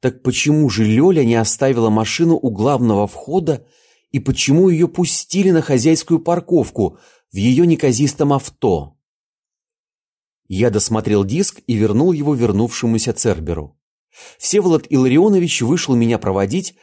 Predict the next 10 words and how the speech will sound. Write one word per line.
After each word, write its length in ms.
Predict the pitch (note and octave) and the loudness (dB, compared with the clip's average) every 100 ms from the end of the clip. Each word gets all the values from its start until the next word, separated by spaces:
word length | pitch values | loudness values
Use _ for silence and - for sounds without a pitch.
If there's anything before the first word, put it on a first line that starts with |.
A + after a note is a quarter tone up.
| _ - | _ -6
пожав 380 | A2+ F2+ D#3+ D3+ | -4 -2 -2 -2
на 100 | A2+ | -2
прощание 520 | G2+ - A2+ G#2 G2 | -2 0 0 0 0
руку. 460 | F#2+ - E2 D#2+ _ _ _ _ _ _ _ _ _ _ - | -2 -6 -14 -16 _ _ _ _ _ _ _ _ _ _ -4
"Вы 140 | G#2+ | 0
нашли, 260 | G#2 - D#3+ | 0 0 -2
что 180 | - G#2 | 0 -2
искали?" 520 | - G#2+ E2 D2+ - _ _ _ _ _ _ _ - | -2 -4 -4 -8 -16 _ _ _ _ _ _ _ -14
спросил 540 | - G#2+ F#2 G#2 G2 | -4 -2 -2 -2 -2
он. 340 | G2+ F2+ D2 | -2 -4 -6